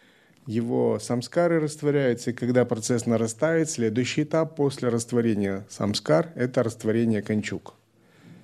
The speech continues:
Растворение канчук означает, все эти тонкие шакти, которые прошивают его тонкие тела, перестают действовать и преображаются. Тогда кичари шакти, идентичность как субъекта, становится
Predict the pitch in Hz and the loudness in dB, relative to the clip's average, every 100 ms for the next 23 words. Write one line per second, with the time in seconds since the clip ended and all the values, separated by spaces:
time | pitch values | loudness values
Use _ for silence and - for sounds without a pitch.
0 | - - - 120 - 123 139 131 113 104 | -20 -16 -4 -2 -2 0 0 2 0 0
1 | 110 110 175 175 127 131 127 143 127 - | -4 0 0 2 0 -2 0 0 0 -2
2 | - - 147 143 135 131 147 143 139 135 | -10 -4 0 2 0 -2 -2 0 0 0
3 | - 143 - 107 113 113 110 110 110 - | 0 -2 -2 -2 0 2 2 0 -2 -2
4 | 127 127 110 107 101 101 - 117 107 107 | 0 2 0 0 -2 -2 2 2 2 -2
5 | 107 107 127 147 165 123 107 104 104 104 | -2 0 0 0 0 -2 -2 -2 -2 0
6 | 110 98 92 - - 85 - 127 143 120 | 0 0 -2 -4 -8 -10 -4 -4 -2 0
7 | 113 104 113 104 92 78 - - - _ | 0 0 0 0 0 0 -4 -10 -14 _
8 | _ _ _ _ _ _ - - _ - | _ _ _ _ _ _ -20 -20 _ -6
9 | 131 139 131 - 143 - 196 175 - 123 | -2 0 -2 -2 -4 0 2 2 0 0
10 | 120 - 165 175 - _ _ _ _ _ | 0 -2 -2 -2 -6 _ _ _ _ _
11 | _ _ _ _ _ _ _ _ _ _ | _ _ _ _ _ _ _ _ _ _
12 | _ _ _ _ 127 127 135 151 151 - | _ _ _ _ 0 2 2 2 -2 0
13 | 101 - - - 107 107 135 135 156 - | -2 -2 -4 -2 0 2 0 0 -6 -2
14 | 131 139 131 131 127 113 | 0 2 0 0 -2 -4